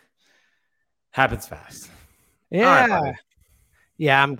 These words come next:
Speaker 2: I'm so tired, dude. I can barely keep my eyes open. I feel like I'm, like, trying to look at, "Hi, everybody." I feel like I'm, like, sitting there like, "Hi, everybody." I'm so tired, dude. So tired.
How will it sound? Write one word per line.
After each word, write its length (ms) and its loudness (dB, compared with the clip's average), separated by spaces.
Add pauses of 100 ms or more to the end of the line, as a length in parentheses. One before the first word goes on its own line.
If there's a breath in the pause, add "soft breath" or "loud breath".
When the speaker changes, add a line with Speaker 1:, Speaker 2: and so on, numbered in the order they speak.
Speaker 2:
I'm 140 -4
so 220 -6
tired, 400 -4
dude. 200 -6
I 140 -6
can 120 -14
barely 220 -6
keep 140 -12
my 160 -4
eyes 120 -6
open. 140 -8
I 60 -6
feel 180 -6
like 140 -6
I'm, 120 -8
like, 200 -6
trying 240 -6
to 40 -6
look 220 -8
at, 80 -10 (340 soft breath)
"Hi, 160 -12
everybody." 440 -10
I 80 -12
feel 140 -8
like 60 -8
I'm, 80 -10
like, 180 -8
sitting 220 -12
there 140 -10
like, 140 -10
"Hi, 180 -8
everybody." 420 -10
I'm 140 -12
so 220 -8
tired, 340 -8
dude. 220 -10 (640 soft breath)
So 220 -20
tired. 420 -20